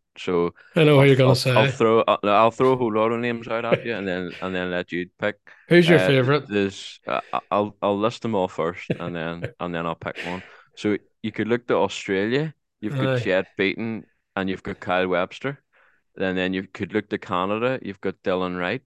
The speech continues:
Speaker 1: So there's three already. All pretty good options, you'd have to say. Um, and then you could look closer to home in Europe. Max Nagel is now Honda, K M P Honda.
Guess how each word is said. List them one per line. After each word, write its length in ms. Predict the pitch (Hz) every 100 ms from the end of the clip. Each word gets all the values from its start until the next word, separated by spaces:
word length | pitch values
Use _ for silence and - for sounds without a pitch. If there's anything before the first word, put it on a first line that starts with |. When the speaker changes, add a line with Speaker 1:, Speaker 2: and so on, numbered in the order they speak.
| _ _
Speaker 1:
So 180 | - 101
there's 280 | 95 98 -
three 260 | - 85 87
already. 540 | 82 85 78 95 107 -
All 180 | - 107
pretty 260 | - 95 90
good 240 | 92 85
options, 400 | 82 90 131 127
you'd 160 | 110 95
have 200 | 87 -
to 60 | -
say. 480 | - - 80 101 131 _ _ _ _ _ _ -
Um, 540 | 90 85 82 87 87 -
and 140 | 90
then 440 | 87 90 87 87 85 _ _ _ _
you 120 | 90
could 240 | - 92 -
look 240 | 92 - _
closer 320 | - 90 - 85
to 80 | 85
home 280 | 90 92
in 180 | 92 90
Europe. 300 | 87 101 120 _ _ _ _ _
Max 300 | 98 95 92
Nagel 520 | 98 85 90 113 117 _ -
is 160 | 87 90
now 240 | 85 85
Honda, 500 | 90 87 98 127 135 -
K 120 | - 85
M 160 | 85
P 200 | 80 85
Honda. 520 | 87 82 85 113 131